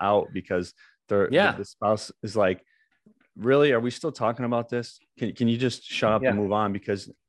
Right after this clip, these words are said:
Speaker 1: now
Speaker 2: Yeah.
Speaker 1: all of a sudden you've almost burdened the other person because you're talking about it too much, which they don't mean to do, but they're trying to work
Speaker 2: Creates a
Speaker 1: through
Speaker 2: new
Speaker 1: it.
Speaker 2: set of problems.
Speaker 1: Yeah.
Speaker 2: Creates a new set of problems. So, uh, as part of that treatment, the spouse may need to be involved, or,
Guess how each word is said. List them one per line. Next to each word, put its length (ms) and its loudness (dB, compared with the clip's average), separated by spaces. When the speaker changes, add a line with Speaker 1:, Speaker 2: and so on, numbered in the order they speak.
Speaker 1:
now 260 4
Speaker 2:
Yeah. 80 6
Speaker 1:
all 60 6
of 80 0
a 40 -2
sudden 400 -2
you've 180 0
almost 380 0
burdened 560 0
the 160 2
other 180 4
person 380 -6
because 260 -10
you're 80 -4
talking 320 -4
about 220 0
it 80 -8
too 100 -12
much, 300 -4
which 240 -6
they 180 0
don't 240 0
mean 220 0
to 120 -4
do, 360 2
but 160 -4
they're 160 0
trying 460 -2
to 180 -10
work 220 -2
Speaker 2:
Creates 300 -2
a 40 0
Speaker 1:
through 120 2
Speaker 2:
new 80 4
Speaker 1:
it. 40 2
Speaker 2:
set 240 2
of 100 -2
problems. 640 -4
Speaker 1:
Yeah. 380 2
Speaker 2:
Creates 260 0
a 60 -8
new 160 0
set 200 0
of 120 0
problems. 440 -2
So, 300 0
uh, 380 0
as 140 -2
part 260 2
of 60 2
that 180 0
treatment, 400 -8
the 80 -8
spouse 380 -2
may 100 -2
need 160 -2
to 60 -8
be 100 -6
involved, 460 -2
or, 200 -2